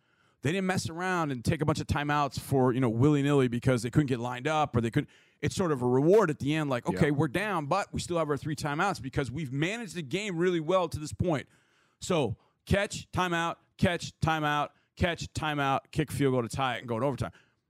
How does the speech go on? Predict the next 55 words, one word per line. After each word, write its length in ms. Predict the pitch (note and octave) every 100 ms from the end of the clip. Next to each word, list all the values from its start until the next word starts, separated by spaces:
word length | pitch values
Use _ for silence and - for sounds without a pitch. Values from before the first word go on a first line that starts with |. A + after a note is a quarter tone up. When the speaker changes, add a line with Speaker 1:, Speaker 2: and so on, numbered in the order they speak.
| _ -
Speaker 1:
I 60 |
mean, 260 | D#3+ D#3+ B2+
Speaker 2:
That 80 | -
was 120 | F#2+
amazing. 380 | E2 E2 E2 C#2+ D3
Speaker 1:
it 40 |
was 180 | F3 E3
incredible 600 | F3 - B3 A3+ E3 - _ _ _ _
that 160 | D#3 D3
they 100 | F3
were 120 | F3
able 140 | D#3
to 60 | C#3+
do 140 | G3
that. 240 | D#3 A#2+ - _ - - _ _
Should 180 | - F#3+ D#3
a 40 |
team 140 | A#3
be 120 | G3 F#3+
rewarded 640 | D3+ C3+ G3 D#3+ C3 A#2+
in 80 | C3
some 260 | - D#3+
sense? 240 | - G#2+ B2
This 100 | C#3+
is 60 |
the, 100 | C3
kind 200 | - D3
of 60 | B2+
the, 100 | G2+ - _
the, 220 | A2+ A2+ C3
the 160 | C#3+
other 160 | D3 C#3
side 200 | - A#2+
that 60 | A#2+
I 80 | B2
have 100 | A#2
to 60 |
kind 160 | - A#2
of 100 | A2 - _ _ _ _ _ G#2+
get 140 | D3
my 160 | C3 A2+
brain 320 | G2+ C#3 C#3+
around. 320 | A#2 A2+ A2 - _ _ -
Are 80 | E3+
you 140 | E3
rewarding 500 | E3 D3 F3 G#3 F3
teams 600 | - E3 D3+ D3 C#3 -
in 100 | C#3+
some 260 | C3 D3+ C3+
sense 320 | - C#3 C3
by 180 | - C#3
giving 400 | A#2 C3 F3 D#3+
them 120 | D3
the 120 | C#3 C#3
opportunity 720 | B2+ B2 - C3+ B2+ B2